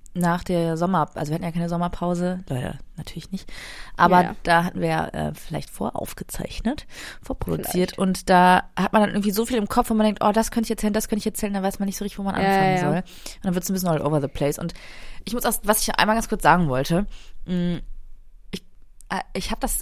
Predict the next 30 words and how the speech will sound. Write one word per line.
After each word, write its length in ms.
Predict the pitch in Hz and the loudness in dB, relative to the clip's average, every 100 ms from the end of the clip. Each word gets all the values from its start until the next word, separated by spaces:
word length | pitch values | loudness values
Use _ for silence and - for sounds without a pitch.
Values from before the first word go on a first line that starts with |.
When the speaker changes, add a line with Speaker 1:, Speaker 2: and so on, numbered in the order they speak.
| - | -2
Speaker 1:
im 120 | 190 | -2
Podcast 680 | 175 - 240 - 262 269 - | 2 2 2 0 2 2 2
oft, 180 | 247 - | -2 0
aber 100 | 185 | -4
ich 80 | 175 | -2
hab 120 | 214 | -6
das 140 | - | -6
auch 140 | - - | -8 -2
manchmal 320 | 196 - 196 | -4 -4 -6
im, 320 | 170 160 165 - 165 | -4 -4 -8 -8 -6
im, 200 | 156 156 | -4 -4
äh, 20 | |
äh, 720 | 156 156 156 - 143 143 139 - | -4 -2 -2 -2 -2 0 -2 -2
äh, 240 | 139 143 | -2 0
äh, 100 | - | 0
real 500 | 139 143 151 185 202 | 0 0 0 0 0
life. 360 | 139 120 117 233 | 0 2 4 6
Speaker 2:
Re-, 260 | 220 233 - | 6 4 2
re-, 200 | 180 180 | 0 0
Speaker 1:
<laughs> 0 | |
Re-, 100 | 196 | 0
re-, 400 | 151 147 202 - | 0 0 0 0
Speaker 2:
re-, 240 | 135 - | 2 2
Speaker 1:
real 160 | - 135 | 2 2
Speaker 2:
real 300 | 139 - 175 | 2 2 2
Speaker 1:
life. 360 | - - - - - - - - - - - - - | 4 2 2 -4 -12 -10 -10 -12 -14 -14 -16 -16 2
Dass 140 | 175 240 | 4 8
man 160 | 247 | 8
so, 300 | 202 202 196 - - - | 10 10 8 4 -2 4
ähm, 640 | 165 160 160 160 160 165 | 6 6 4 2 0 -4